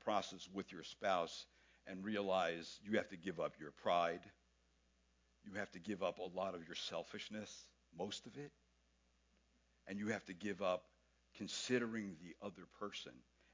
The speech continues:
and then cultivating that the rest of your marriage. And that's our responsibility. That's our responsibility.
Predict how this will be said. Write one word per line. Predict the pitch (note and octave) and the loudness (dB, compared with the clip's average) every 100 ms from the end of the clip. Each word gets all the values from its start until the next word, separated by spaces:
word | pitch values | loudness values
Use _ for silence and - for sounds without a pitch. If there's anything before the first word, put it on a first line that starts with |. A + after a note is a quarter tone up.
| - | -10
and | F2+ | -6
then | E2+ F2 - - | -4 -6 -8 -8
cultivating | A#2+ G#2+ G#2 F2+ G2 F#2+ F#2 | -6 -6 -10 -2 -2 -2 -6
that | E2+ E2 - | -6 -6 -6
the | D#2+ D2+ | -14 -10
rest | - - - - | -8 -6 -6 -10
of | E2 F2 | -16 -12
your | E2 | -12
marriage. | D#2+ - - - - - - _ _ _ _ _ _ _ _ _ _ _ _ _ _ _ _ _ _ _ _ _ - _ _ _ - | -10 -14 -16 -18 -16 -16 -16 _ _ _ _ _ _ _ _ _ _ _ _ _ _ _ _ _ _ _ _ _ -20 _ _ _ 0
And | A2 | 6
that's | A2+ C3 - - - _ _ _ | 10 10 8 0 -6 _ _ _
our | G#2 B2 | 4 4
responsibility. | B2+ - D3 D3+ C3+ F#3 G3 D#3 _ _ _ _ _ _ _ _ _ _ _ _ _ _ _ _ _ _ _ _ _ _ _ _ _ _ _ _ _ _ _ _ _ _ _ - | 4 -4 -8 -8 -4 -4 -4 -12 _ _ _ _ _ _ _ _ _ _ _ _ _ _ _ _ _ _ _ _ _ _ _ _ _ _ _ _ _ _ _ _ _ _ _ -8
That's | A2+ - G#2+ | -4 -4 -4
our | A2 | -4
responsibility. | A2+ - A#2+ A2+ A#2+ C3+ C#3+ | -6 -4 -2 -2 -4 -6 -8